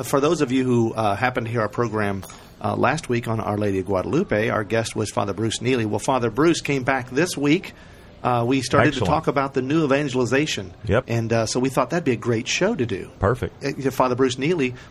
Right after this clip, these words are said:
Speaker 1: a Paulist priest here in, uh, the Diocese of Memphis, he's, you know, an expert on the new evangelization, right?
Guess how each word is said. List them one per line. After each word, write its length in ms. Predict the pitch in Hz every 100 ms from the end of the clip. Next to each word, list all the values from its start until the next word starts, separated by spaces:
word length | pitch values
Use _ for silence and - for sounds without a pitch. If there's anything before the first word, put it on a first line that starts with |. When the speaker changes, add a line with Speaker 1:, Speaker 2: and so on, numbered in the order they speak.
| -
Speaker 1:
a 60 |
Paulist 380 | - 131 123 -
priest 240 | 131 120 -
here 260 | 123 110 -
in, 240 | 110 107
uh, 80 | 104
the 80 | 98
Diocese 460 | 113 113 - 107
of 120 | 101 110
Memphis, 360 | 135 127 101 - - -
he's, 220 | 143 147
you 140 | - 269
know, 100 | 147
an 80 | 170
expert 400 | 208 - 92 -
on 100 | 110
the 60 | 101
new 240 | 113 120
evangelization, 720 | 107 107 95 98 90 85 85 82
right? 260 | 98 147